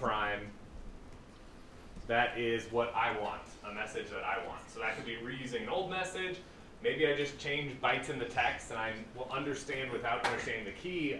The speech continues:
how those actually go about. Okay,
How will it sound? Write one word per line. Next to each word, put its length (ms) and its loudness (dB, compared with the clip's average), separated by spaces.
how 160 4
those 380 2
actually 640 0
go 120 0
about. 300 -2
Okay, 320 4